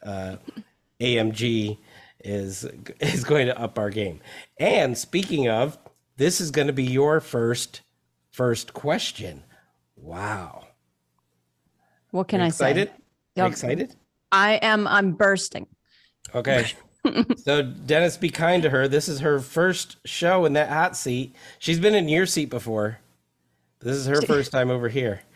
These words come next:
Speaker 1: All right, Ashley, no pressure. Just make it perfect.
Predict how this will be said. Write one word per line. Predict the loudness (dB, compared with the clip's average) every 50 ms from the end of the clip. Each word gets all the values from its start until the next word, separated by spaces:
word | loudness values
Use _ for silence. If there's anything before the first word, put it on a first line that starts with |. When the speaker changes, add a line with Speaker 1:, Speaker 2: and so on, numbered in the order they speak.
| -20 -20 -20 -20 -16 _ -2
Speaker 1:
All | 0
right, | 2 4 4 4 4
Ashley, | 4 4 2 2 0 -2 0 2 4 4 4 2 0 -2 -8 -18 _ _ _
no | 0 0 0
pressure. | 0 2 2 2 2 2 2 0 0 0 0 0
Just | 0 -2 -2 -2 -2
make | -2 -2 -2
it | -4 -4
perfect. | -6 -6 -6 -8 -12 -20 -20 -20